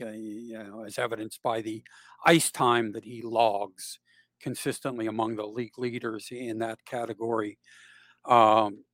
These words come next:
you know, at his age, uh, four or five years i-, is an awful lot of,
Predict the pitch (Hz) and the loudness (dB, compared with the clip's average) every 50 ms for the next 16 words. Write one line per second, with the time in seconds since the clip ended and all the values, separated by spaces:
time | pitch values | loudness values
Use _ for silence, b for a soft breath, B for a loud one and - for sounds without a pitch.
0 | _ - - 117 107 127 - _ - - 147 135 113 135 165 151 131 147 147 139 | _ -12 -10 -10 -10 -10 -14 _ -6 -2 0 0 2 4 4 4 6 6 6 8
1 | 135 131 123 120 110 127 131 135 123 117 113 - - - - 175 160 156 147 135 | 6 6 4 0 -2 -6 -8 -6 -4 -4 -4 -6 -6 0 2 4 6 6 6 6
2 | 120 - - 156 151 131 131 113 117 123 127 127 127 123 120 107 - 131 127 131 | 4 4 4 6 8 8 6 4 2 0 2 2 4 2 2 0 -2 -4 -4 -4
3 | 143 127 123 113 - 135 110 113 127 139 123 - - 139 127 123 120 117 117 120 | -4 -6 -6 -6 -6 -4 0 2 2 2 2 0 -2 -4 -2 0 2 2 2 0
4 | - _ _ - 113 104 | 0 _ _ -8 -8 -8